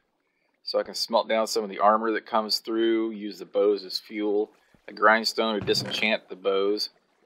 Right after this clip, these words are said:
'cause they never have anything spectacular, and I'm not gonna waste levels combining these when I can get much better stuff from fishing. So, so yeah, and probably a trash can of some sort,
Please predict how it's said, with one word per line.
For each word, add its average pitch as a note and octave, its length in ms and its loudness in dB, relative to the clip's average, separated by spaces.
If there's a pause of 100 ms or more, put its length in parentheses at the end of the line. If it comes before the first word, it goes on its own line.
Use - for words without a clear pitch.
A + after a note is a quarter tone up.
(260)
'cause G2+ 180 -8
they A2 120 2
never C#3 280 4
have A#2+ 460 6 (640)
anything A2 320 -6
spectacular, G2 840 2
and G#2 180 -6
I'm A2 80 -2
not A#2 140 -4
gonna G#2 120 -4
waste G2+ 280 0
levels G2 500 -2 (520)
combining F#2+ 580 4
these F#2 320 -14
when G2 100 -12
I F#2+ 80 -6
can G2 160 -12
get F#2 140 -2
much F#2+ 280 -12
better G2 200 -4
stuff G2 260 -4
from D#2+ 200 -20
fishing. F#2+ 520 -12 (160)
So, - 320 -10 (2500)
so B2+ 240 -4
yeah, D#3+ 300 12 (180)
and A#2 220 -2
probably C#3+ 500 10
a G#2 120 4
trash G#2+ 460 4
can F#2+ 340 -12 (560)
of G2+ 160 -4
some F#2+ 240 -6
sort, F#2 360 -12